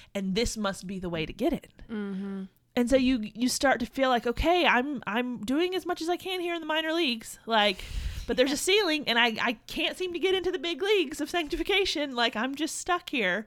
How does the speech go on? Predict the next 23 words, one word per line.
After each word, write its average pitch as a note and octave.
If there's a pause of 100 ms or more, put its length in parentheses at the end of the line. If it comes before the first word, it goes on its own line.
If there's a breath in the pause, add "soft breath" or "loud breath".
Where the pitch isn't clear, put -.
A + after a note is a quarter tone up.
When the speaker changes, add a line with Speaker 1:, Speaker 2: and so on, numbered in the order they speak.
Speaker 2:
Mm-hmm. G#3+ (300)
Speaker 1:
And A#3 (260)
that's -
not D#4
the A3
case. - (260)
It's A#3+
not C#4+
Speaker 2:
No. C#4+
Speaker 1:
true. E4+
Speaker 2:
No, C#4 (120)
not B3+
at A#3+
all. C4+ (180)
And G3+
I G#3
think A3+ (640)
this A3
is A#3
where F3 (880)
we're G#3+
gonna D4+
mention E3+